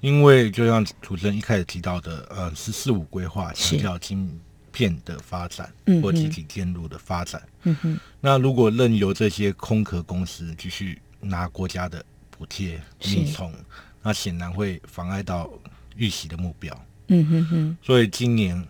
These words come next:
Speaker 1: 或者明年，因为疫情的关系，第一季的经济成长率有达到十八点三。
Speaker 2: 没错。
Speaker 1: 所以呢，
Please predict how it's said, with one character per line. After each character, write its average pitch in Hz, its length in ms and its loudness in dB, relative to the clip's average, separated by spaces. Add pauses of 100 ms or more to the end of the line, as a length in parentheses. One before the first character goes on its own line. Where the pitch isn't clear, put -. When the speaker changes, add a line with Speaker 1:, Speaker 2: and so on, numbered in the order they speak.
(200)
Speaker 1:
或 104 180 2
者 82 240 -8
明 95 280 2
年， 87 240 0 (640)
因 107 120 0
为 104 160 2 (240)
疫 117 140 -2
情 85 200 -6
的 85 80 -4
关 85 160 -4
系， 87 200 -4 (340)
第 117 180 4
一 113 40 4
季 107 240 -2
的 85 180 -4
经 104 160 0
济 98 60 4
成 92 120 -4
长 85 140 -4
率 87 220 -8
有 78 80 -14
达 87 160 -8
到 85 100 -6
十 - 220 -12
八 87 160 -6
点 76 180 -18
三。 - 260 -12
Speaker 2:
没 87 120 -2
错。 143 260 -6 (320)
Speaker 1:
所 113 220 2
以 95 100 0
呢， 85 300 -4